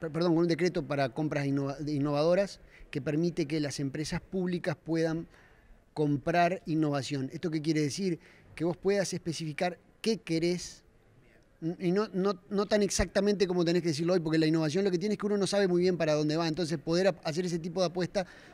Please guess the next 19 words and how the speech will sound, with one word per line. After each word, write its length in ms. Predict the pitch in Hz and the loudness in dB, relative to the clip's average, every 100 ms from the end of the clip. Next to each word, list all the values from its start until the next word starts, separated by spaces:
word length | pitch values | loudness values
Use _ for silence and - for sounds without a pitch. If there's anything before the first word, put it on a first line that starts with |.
| - | 0
dar 240 | 151 190 | 4 8
un 120 | 202 | 8
marco 380 | 190 196 202 202 | 6 4 4 2
para 160 | 185 180 | 2 2
que 100 | 160 | 2
las 120 | 151 | 2
empresas 480 | 156 175 175 - 147 | 0 0 0 -2 -6
públicas 640 | - 208 202 202 220 196 - - | -4 -2 0 0 -2 -2 -8 -10
puedan 200 | - 180 | 0 2
asociarse 420 | 185 165 190 175 | 4 2 2 0
con 160 | 165 175 | 0 0
privadas 340 | 165 170 180 180 | 2 4 4 4
para 160 | 185 | 0
hacer 200 | 160 170 | 0 0
alguna 380 | 151 139 143 139 | -2 0 -2 -2
iniciativa 420 | 135 127 131 143 | -2 -4 -4 -2
de 60 | 139 | -4
ese 160 | 127 | -4
tipo. 280 | 131 143 - | -6 -8 -8